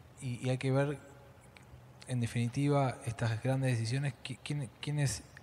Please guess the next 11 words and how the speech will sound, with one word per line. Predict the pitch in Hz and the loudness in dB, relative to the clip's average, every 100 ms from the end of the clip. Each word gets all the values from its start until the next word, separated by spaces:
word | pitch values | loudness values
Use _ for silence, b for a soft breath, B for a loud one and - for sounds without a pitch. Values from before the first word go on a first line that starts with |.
| - | -10
quiénes | - 147 | -2 2
son | 139 | 4
los | 143 | 4
consumidores | 127 120 123 123 143 147 110 120 | 4 4 2 0 0 0 -2 -2
y | |
a, | 117 107 | -4 -2
a | 117 | -4
dónde | 123 135 | -2 -2
apuntan. | 127 - 135 127 117 110 - B B B B - - | -2 0 0 0 0 -2 -6 B B B B -10 -4
Este, | 113 - - 113 | -4 -4 -4 -4
quién, | - 139 139 | 0 -2 -2